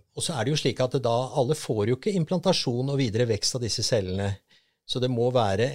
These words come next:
en del som bekjemper dette med, eh, de såkalte makrofager og killer cells, som tar hånd om det selv.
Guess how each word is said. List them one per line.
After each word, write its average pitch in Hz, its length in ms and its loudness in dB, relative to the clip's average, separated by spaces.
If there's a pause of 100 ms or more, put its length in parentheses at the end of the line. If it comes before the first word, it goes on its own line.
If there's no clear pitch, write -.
en 131 160 0
del 113 300 2
som 127 240 -2 (180)
bekjemper 120 540 -4
dette 117 240 -6
med, 110 400 -2 (500)
eh, 120 320 -6
de 117 80 -8
såkalte - 800 -4
makrofager 101 800 -4
og 107 160 -6
killer 101 320 -2
cells, 185 460 -2 (100)
som 131 220 -8 (180)
tar 117 240 -4
hånd 101 160 -6
om 107 80 -8
det 107 160 -6
selv. 104 320 0